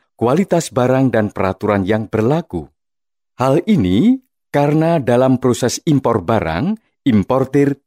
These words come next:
tidak dibenarkan mengimpor barang-barang yang sudah diproduksi di dalam negeri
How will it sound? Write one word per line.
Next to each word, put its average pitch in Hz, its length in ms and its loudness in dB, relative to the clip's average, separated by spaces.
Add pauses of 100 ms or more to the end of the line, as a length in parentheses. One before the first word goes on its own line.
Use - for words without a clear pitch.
tidak 113 400 0
dibenarkan 107 800 -2
mengimpor 131 640 0
barang-barang 104 800 -2 (240)
yang 113 320 0
sudah 120 400 -2
diproduksi 101 720 -2
di 95 160 -4
dalam 85 320 -4
negeri 101 400 -2